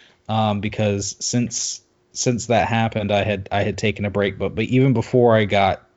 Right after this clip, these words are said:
to that, um, to him, because I had, I had done a few runs and just was not having very good drops and things like that,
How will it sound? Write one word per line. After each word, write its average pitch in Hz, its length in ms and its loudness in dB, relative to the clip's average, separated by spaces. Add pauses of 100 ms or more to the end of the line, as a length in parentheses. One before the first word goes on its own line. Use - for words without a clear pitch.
(140)
to 113 140 -2
that, 92 480 0
um, 92 580 -4 (680)
to 131 200 4
him, 104 260 0
because 98 260 -2
I 95 80 4
had, 104 320 0
I 113 100 0
had 117 200 2
done 120 160 2
a 104 40 -2
few 110 260 -4
runs 104 580 -4
and 98 160 -4
just 95 420 -8
was 87 380 -8 (960)
not 113 360 0
having 110 440 0
very 107 320 0
good 101 400 -4 (500)
drops 117 560 0
and 98 160 -6
things 101 260 -4
like 92 200 -6
that, 90 360 -4